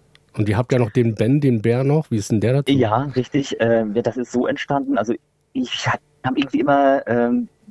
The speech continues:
Speaker 2: eine Möglichkeit gesucht, meine Songs zu veröffentlichen.
Speaker 1: Ja.
Speaker 2: Nun treffe ich natürlich Ben, den Bären.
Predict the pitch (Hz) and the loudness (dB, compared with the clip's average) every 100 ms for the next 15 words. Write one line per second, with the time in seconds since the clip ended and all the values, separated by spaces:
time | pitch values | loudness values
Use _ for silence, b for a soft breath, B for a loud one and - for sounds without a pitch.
0 | - - - - 127 143 147 135 123 123 | -18 -12 -4 0 2 0 -2 -4 -6 -4
1 | 135 120 120 - 98 - - - 87 - | -4 -2 -4 -4 -6 -6 -12 -10 -10 -10
2 | 80 78 85 82 - 117 104 110 117 - | -12 -8 -8 -8 -6 0 0 0 -4 -4
3 | 123 117 120 - 107 95 107 98 98 92 | -4 -2 -4 -2 -4 0 -2 0 0 0
4 | 95 185 | 0 -2